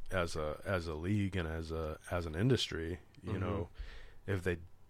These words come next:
Speaker 1: if they take it beyond, like, to the point of no return, like, no sponsors anymore, no nothing. Like, that's just gone from the country then. You know what I mean? What do
Speaker 2: Yeah,
Speaker 1: they
Speaker 2: we're gonna get, like, shunned and blacklisted <laughs> or something. Like,
Speaker 1: But, I mean,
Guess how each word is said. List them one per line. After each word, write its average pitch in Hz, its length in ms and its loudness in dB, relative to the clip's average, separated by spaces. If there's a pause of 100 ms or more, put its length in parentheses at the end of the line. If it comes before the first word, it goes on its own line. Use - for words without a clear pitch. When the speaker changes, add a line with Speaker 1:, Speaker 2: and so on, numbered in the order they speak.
(580)
Speaker 1:
if 95 180 -2
they 98 260 4
take 104 340 4
it 95 100 4
beyond, 95 420 2
like, 95 260 2
to 101 80 0
the 92 120 0
point 104 280 2
of 90 60 2
no 95 140 2
return, 95 600 2
like, 85 240 -2 (680)
no 95 180 4
sponsors 92 520 2
anymore, 82 440 0
no 85 160 0
nothing. 85 540 -2 (160)
Like, 78 260 -2 (140)
that's 85 200 4
just 85 200 2
gone 87 300 0
from - 160 -6
the 78 80 -2
country 87 440 -2
then. - 240 -10
You 101 100 0
know 104 100 4
what 92 100 2
I 85 60 0
mean? 92 260 -2 (320)
What 90 160 4
do 107 80 8
Speaker 2:
Yeah, 101 80 8
Speaker 1:
they 104 60 10
Speaker 2:
we're 107 60 8
gonna 113 160 10
get, 110 140 8
like, 101 180 6
shunned 110 460 10
and 104 220 4 (180)
blacklisted 107 640 6 (420)
<laughs> - 20 -
or 165 200 12
something. 135 640 12
Like, 120 200 10
Speaker 1:
But, 123 100 12
I 120 80 12
mean, 120 320 10